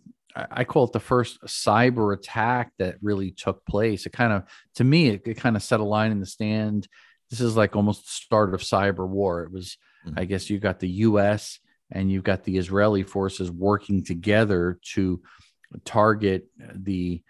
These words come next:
Speaker 1: nuclear enrichment that was being, uh, was undergoing with Iran,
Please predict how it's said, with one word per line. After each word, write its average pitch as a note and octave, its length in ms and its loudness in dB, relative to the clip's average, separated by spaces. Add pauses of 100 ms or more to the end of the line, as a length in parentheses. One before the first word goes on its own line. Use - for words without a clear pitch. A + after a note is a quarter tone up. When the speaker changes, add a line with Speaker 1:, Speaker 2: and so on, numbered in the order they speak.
(300)
Speaker 1:
nuclear G2 540 2
enrichment F2+ 580 -2
that F#2 180 0
was F2+ 140 -6
being, F2+ 540 -4
uh, F2 340 -12
was F#2+ 220 -4
undergoing F#2+ 580 2
with F2+ 160 -6
Iran, G2 600 2